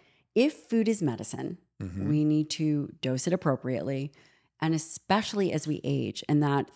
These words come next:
Speaker 1: thirty to fifty grams of high quality protein stimulates muscle appropriately. I cover this in the book. It is, um, you know, there's three tracks in the book. There's a longevity track, there's a weight loss track, and a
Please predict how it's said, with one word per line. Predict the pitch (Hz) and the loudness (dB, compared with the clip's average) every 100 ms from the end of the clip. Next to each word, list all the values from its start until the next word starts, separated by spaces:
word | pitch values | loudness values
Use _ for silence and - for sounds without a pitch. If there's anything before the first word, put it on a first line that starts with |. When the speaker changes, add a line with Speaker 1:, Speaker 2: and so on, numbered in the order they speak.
| _ | _
Speaker 1:
thirty | 180 185 185 185 | 4 4 4 4
to | 147 | 2
fifty | - - 175 - 160 | 2 0 0 0 2
grams | 160 151 147 139 | 4 4 2 0
of | 147 139 | -6 -4
high | 151 151 | -2 -2
quality | 151 147 143 143 | 0 -2 -2 -4
protein | - 202 175 151 139 - _ _ - | -2 -2 0 0 -2 -12 _ _ -6
stimulates | - - 196 202 180 175 - | -4 2 4 6 4 4 2
muscle | 143 131 143 156 - - | -2 -2 -2 -4 -4 -6
appropriately. | - 220 214 147 117 - | 0 0 2 0 0 -2
I | |
cover | 143 - 170 170 | -2 2 4 4
this | 170 160 | 4 2
in | 165 | 2
the | 151 | 2
book. | 156 151 - - | 0 0 -2 -4
It | 143 | 0
is, | 143 139 - - _ _ _ _ | 0 -2 -8 -20 _ _ _ _
um, | 151 147 143 143 | 0 2 4 4
you | 156 | 4
know, | 147 | 4
there's | 135 127 - | 2 0 0
three | 165 185 | 2 2
tracks | 180 151 - | 2 2 2
in | 147 | 0
the | 139 | 2
book. | 165 160 160 | 2 2 2
There's | 135 127 | -2 0
a | |
longevity | 113 113 131 165 170 170 | 0 0 4 4 4 0
track, | 180 160 156 - | 0 0 0 -2
there's | 123 110 | -10 -10
a | 107 | -2
weight | 147 160 | -2 0
loss | 151 156 | -2 -4
track, | - 135 135 135 - | -6 -4 -2 -4 -6
and | 135 135 | -4 -2
a | 123 117 | -2 -4